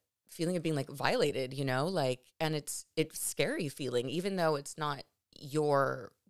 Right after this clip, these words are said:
person, right? Like, it wasn't her physical body, but, like, the fact that somebody was that close in her car and, and, like, who's in her, you know, garage, like, that's just unnerving. And so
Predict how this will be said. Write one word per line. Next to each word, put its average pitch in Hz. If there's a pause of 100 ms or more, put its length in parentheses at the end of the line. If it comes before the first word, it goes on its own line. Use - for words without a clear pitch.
(260)
person, 135
right? 135
Like, 127
it -
wasn't 139
her 131
physical -
body, 170
but, 143
like, 131
the 139
fact 135
that -
somebody 135
was 123
that 127
close 135
in 127
her 123
car 131
and, 131 (520)
and, 147
like, 117 (140)
who's 143
in 156
her, 156 (460)
you 147
know, 131
garage, 139
like, 127
that's 139
just 170
unnerving. 135 (480)
And 151
so 139